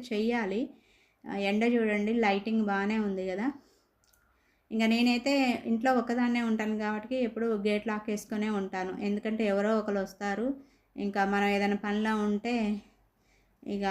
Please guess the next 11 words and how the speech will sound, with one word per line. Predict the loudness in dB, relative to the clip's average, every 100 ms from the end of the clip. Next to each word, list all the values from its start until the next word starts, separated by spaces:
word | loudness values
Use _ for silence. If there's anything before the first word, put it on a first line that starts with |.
| 0
డైరెక్ట్గా | 2 4 2 0 0 2
వచ్చేస్తారనమాట. | 0 0 -2 -2 -4 -4 -2 -4 -6 -16 -8
అందుకని | -6 -4 -2 0
నేను | 2 0
ఒక్కదాన్నే | -2 -4 -2 0
ఉంటాను | -2 -2 -2
కాబట్టి | -4 -4 -6
గేట్ | -2 -2 -2
అయితే | -4
లాక్ | -2 -4 -6
పెట్టుకుంటాను. | -12 -12 -10 -8 -6 -6